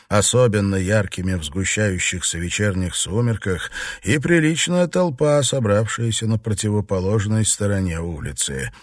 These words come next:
Среди зевак особенно выделялись несколько чернокожих проституток в разноцветных мини-юбках,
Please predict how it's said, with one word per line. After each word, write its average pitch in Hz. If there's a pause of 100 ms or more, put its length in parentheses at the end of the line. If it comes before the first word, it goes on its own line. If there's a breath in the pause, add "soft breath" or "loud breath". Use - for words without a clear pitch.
(200 loud breath)
Среди 101
зевак 101
особенно 110
выделялись 98
несколько 101
чернокожих 101
проституток 113 (280 loud breath)
в 101
разноцветных 85
мини-юбках, 82